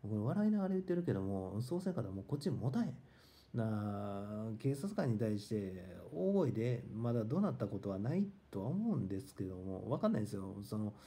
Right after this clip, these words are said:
警察官のその制服着てない状態で、その、私服き-、う、警察とか警察官みたいな人。で、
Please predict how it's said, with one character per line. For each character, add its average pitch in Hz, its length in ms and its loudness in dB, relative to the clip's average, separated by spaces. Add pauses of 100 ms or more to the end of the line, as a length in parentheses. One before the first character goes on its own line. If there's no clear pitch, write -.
(760)
警 175 120 2
察 233 240 0
官 123 160 0
の 101 100 -2
そ 104 140 -6
の 101 100 -4
制 107 220 -2
服 117 140 0
着 120 120 -8
て 170 120 0
な 113 120 2
い 92 320 -4
状 113 200 -4
態 107 360 -4
で、 110 380 0 (540)
そ 110 180 -6
の、 104 80 -6 (540)
私 123 160 0
服 120 240 2
き-、 123 100 -8 (160)
う、 117 480 -2
警 123 160 2
察 98 800 -8
と 101 100 -10
か 131 220 -2
警 104 160 -6
察 98 180 -10
官 92 180 -8
み 92 80 -10
た 92 80 -8
い 92 60 -12
な 87 80 -14
人。 98 180 -12 (4000)
で、 101 140 -6